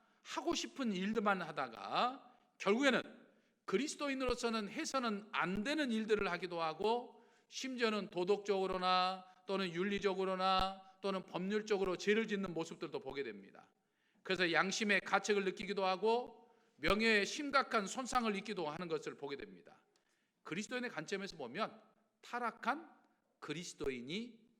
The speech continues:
돼버리는 것이죠. 하지만 자기가 해야 할 일과 자기가 하고 싶은 일의 갭과 갈등이 있지만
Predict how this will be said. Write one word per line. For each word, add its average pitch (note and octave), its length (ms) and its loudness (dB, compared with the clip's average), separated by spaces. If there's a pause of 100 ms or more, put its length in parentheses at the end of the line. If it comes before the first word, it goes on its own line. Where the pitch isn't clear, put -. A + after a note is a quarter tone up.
돼버리는 G#2 500 -10
것이죠. - 440 -20 (680)
하지만 F#3 680 2 (540)
자기가 C4+ 420 0
해야 C4 300 4
할 A#3+ 140 4
일과 A3 600 4 (320)
자기가 A#3 440 2
하고 C#4+ 280 -2
싶은 A3+ 380 -4
일의 F#3+ 380 2
갭과 G#3 420 -2
갈등이 G#3 440 -4
있지만 F#3+ 380 0